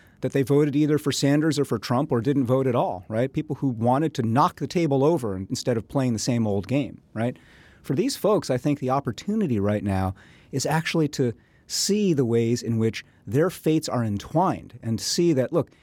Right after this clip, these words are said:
if we band together, we can change the frame of the possible. We can change the story, we can change the game, and we can change the equation, uh, of power and politics in this country. And that's, that, we live in an age right now, Jonathan, of bottom-up citizen power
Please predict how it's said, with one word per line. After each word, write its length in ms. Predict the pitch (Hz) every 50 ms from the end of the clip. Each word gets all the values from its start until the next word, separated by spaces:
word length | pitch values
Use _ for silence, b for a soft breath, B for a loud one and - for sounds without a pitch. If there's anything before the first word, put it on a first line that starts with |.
| b b b
if 160 | - 120 -
we 160 | 127 151 202 175
band 320 | - 139 147 156 165 156
together, 480 | 147 117 104 113 123 123 156 208 208 b b b b b b b b _ _ _ -
we 160 | 110 139 147
can 160 | - 170 143
change 580 | - - 156 143 139 135 135 135 139 131 - - _ _ _
the 60 | 117
frame 340 | - - 147 135 131 123 117
of 100 | 110 90
the 60 | 98
possible. 400 | 95 - 131 135 139 - 120 -
We 120 | 80 92 95
can 120 | - 104
change 360 | - - 127 110 104 101 -
the 60 | 101
story, 460 | 92 - - 131 113 117 127 156 165 143
we 80 | 127
can 120 | - 107 95
change 280 | - 107 104 101 -
the 80 | - 101
game, 320 | - - 104 101 107 117
and 100 | 120 120
we 120 | 117 120 113
can 40 |
change 260 | - - 117 113 104 -
the 60 | 104
equation, 600 | 95 - - - 160 185 208 147 113 101 95 98 b b b b b b b -
uh, 60 | 104
of 260 | 104 87 110 107 -
power 280 | - 117 117 120 120 117
and 120 | 110 98
politics 460 | - 123 147 190 135 - - - - 107
in 60 | 98
this 120 | 95 -
country. 400 | - - 147 220 - - 71 76
And 80 | 82 95
that's, 300 | 120 151 170 - - B B B B B B B B B
that, 240 | - 165 208 - -
we 220 | 113 160 214 240 196
live 220 | 170 180 - 160
in 60 | 156
an 120 | 139 127 131
age 260 | 143 185 196 143 -
right 160 | 117 107 104
now, 180 | 104 98 98 95
Jonathan, 460 | - 107 98 101 104 - 117 110 110
of 240 | - 107 92 82 -
bottom-up 560 | - 117 120 127 127 127 120 120 117 - -
citizen 380 | - - 135 113 104 110 104 95
power 380 | 101 113 110 107 92 76 60